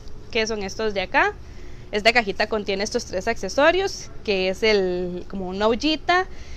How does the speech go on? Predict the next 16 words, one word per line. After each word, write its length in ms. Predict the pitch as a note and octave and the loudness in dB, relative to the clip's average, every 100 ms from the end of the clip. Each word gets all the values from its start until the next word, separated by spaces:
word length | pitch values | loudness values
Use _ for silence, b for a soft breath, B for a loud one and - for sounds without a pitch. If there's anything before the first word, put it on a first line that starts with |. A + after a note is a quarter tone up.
| B B - | B B 0
el 120 | A3 | 2
molde 260 | G#3+ G3+ A3+ | 2 2 4
para 220 | A#3+ G3+ | 6 4
pizza 460 | - D4+ D#4 F4 E4 - | 2 2 2 2 2 0
y 300 | A#3+ C4 C4+ | 0 2 2
la 220 | A3 A3+ A#3+ | 6 6 6
bandeja 520 | A3+ G3 G3 A3+ A3+ - | 2 -2 -2 -2 -4 -2
para, 400 | G3+ F#3+ G#3+ A3 - | 2 4 6 4 2
para 160 | G#3 F#3 | -4 -2
tostar. 380 | F3 E3+ E3 - - - - - - A3 | -4 -6 -8 -12 -14 -14 -12 -12 -12 -6
Son 120 | A#3 | -4
súper 280 | A3+ C#4+ D#4+ | 0 2 2
funcionales 560 | D#4 C4 A3 A3 C4+ D4+ | 2 2 4 6 4 2
para 200 | B3 G#3+ | 0 0
las 180 | F#3+ F#3+ | -2 -4
freidoras 600 | G3 F#3 F#3 G3 A#3 | -6 -6 -4 0 0